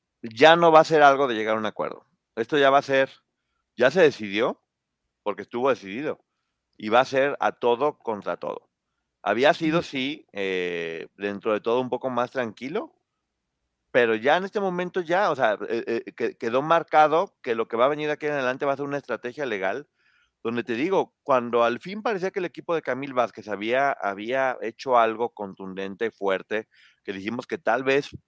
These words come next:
Speaker 1: no era moralmente correcto,
Speaker 2: Ujú.
Speaker 1: según el punto de vista de cada quien, eh, legalmente era una estrategia
Speaker 2: Legalmente, sí.
Speaker 1: legalmente era una estrategia dura,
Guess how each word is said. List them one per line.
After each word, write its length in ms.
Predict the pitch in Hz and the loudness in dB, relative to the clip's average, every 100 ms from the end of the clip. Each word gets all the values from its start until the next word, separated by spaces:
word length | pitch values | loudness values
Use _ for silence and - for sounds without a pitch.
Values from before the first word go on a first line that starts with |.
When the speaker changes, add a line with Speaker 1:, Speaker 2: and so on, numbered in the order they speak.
| _ | _
Speaker 1:
no 360 | 117 107 113 123 | -8 -4 0 0
era 720 | 120 123 127 107 90 82 - _ _ _ _ _ _ _ _ _ _ _ _ _ _ _ _ - - - | 0 2 4 4 2 -2 -8 _ _ _ _ _ _ _ _ _ _ _ _ _ _ _ _ -20 -20 -12
moralmente 640 | 143 156 180 196 208 190 | -2 2 2 0 -6 -6
correcto, 500 | - 127 143 - 220 | -6 -4 -6 -6 -4
Speaker 2:
Ujú. 260 | 214 233 247 | 0 0 0
Speaker 1:
según 220 | 247 139 | -2 -2
el 80 | 151 | -4
punto 200 | 151 147 | -6 -6
de 40 | 151 | -6
vista 180 | 143 | -4
de 40 | 151 | -4
cada 180 | 139 143 | -2 -2
quien, 360 | 131 151 139 | -6 -14 -8
eh, 80 | 107 | -6
legalmente 640 | 104 107 135 139 135 135 131 | -2 0 0 -2 -4 -2 0
era 540 | 139 139 117 90 - - | 2 2 0 -2 -6 -8
una 200 | 107 120 | -8 -2
estrategia 340 | 226 190 208 | 4 8 8
Speaker 2:
Legalmente, 480 | 220 240 240 247 269 | 8 6 2 2 -2
sí. 340 | 254 220 226 233 - | -2 -4 -4 -6 -6
Speaker 1:
legalmente 440 | 110 120 135 143 | 0 2 2 0
era 100 | 143 | -2
una 80 | 143 | -2
estrategia 640 | 143 117 127 131 143 143 143 - _ _ | -6 -8 -8 -8 0 2 2 -2 _ _
dura, 520 | _ 135 151 190 233 | _ -2 2 2 0